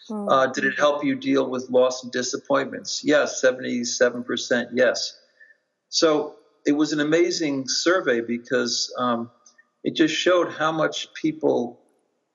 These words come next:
Speaker 2: report benefits from small behaviors, um, done with kindness toward the people around them. And, uh, you know, a hundred hours a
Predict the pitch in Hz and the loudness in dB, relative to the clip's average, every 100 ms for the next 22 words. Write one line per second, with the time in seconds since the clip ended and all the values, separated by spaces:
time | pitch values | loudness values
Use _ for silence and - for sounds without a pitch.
0 | _ - _ _ - 135 135 - 175 156 | _ -20 _ _ 0 0 0 2 4 4
1 | 143 - _ _ _ _ _ _ _ _ | 0 -8 _ _ _ _ _ _ _ _
2 | 135 127 156 196 196 135 120 - 143 131 | -12 2 4 4 2 -2 0 -2 -2 -2
3 | 127 _ _ - - - 160 180 208 220 | -6 _ _ -6 -4 -4 0 4 4 4
4 | 214 190 170 - _ _ _ _ _ _ | 4 2 -2 -12 _ _ _ _ _ _
5 | _ _ _ _ _ _ 170 160 165 190 | _ _ _ _ _ _ 0 0 2 2
6 | 214 147 104 101 - - _ _ _ _ | 2 0 -2 -2 -6 -8 _ _ _ _
7 | _ _ _ _ - 139 127 127 123 - | _ _ _ _ 0 4 4 2 -2 -16
8 | _ _ _ 143 - - 151 160 147 147 | _ _ _ -20 -4 2 2 2 -2 -4
9 | - - 143 165 123 117 - - - 127 | -4 0 0 0 -4 -4 -4 -6 -8 -2
10 | 127 131 131 - _ _ _ _ _ _ | 2 2 0 -8 _ _ _ _ _ _
11 | _ _ - - - - 143 151 143 139 | _ _ -16 -8 -2 0 2 2 2 4
12 | 156 165 117 120 135 - - 170 123 143 | 2 2 0 0 -2 -4 -2 2 2 2
13 | 190 175 151 139 127 127 | 2 2 4 2 0 -6